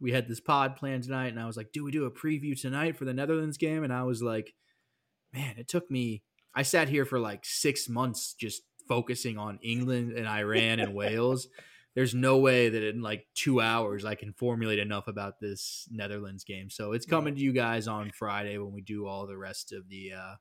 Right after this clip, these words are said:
Speaker 1: groups. We'll, we'll spend probably our most time on that fixture, and we'll dive into all the other ones as well. But the U S is there. They're dancing, baby.
Speaker 2: We are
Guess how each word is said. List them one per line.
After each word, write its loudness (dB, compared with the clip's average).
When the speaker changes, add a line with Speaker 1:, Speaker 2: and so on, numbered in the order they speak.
Speaker 1:
groups. -4
We'll, -8
we'll -4
spend -2
probably 6
our 6
most 2
time 2
on 0
that -2
fixture, -2
and -4
we'll -12
dive -6
into -4
all 0
the -2
other 0
ones -6
as -8
well. -4
But -2
the 0
U 6
S 0
is -4
there. 2
They're 0
dancing, -4
baby. -14
Speaker 2:
We 0
are 2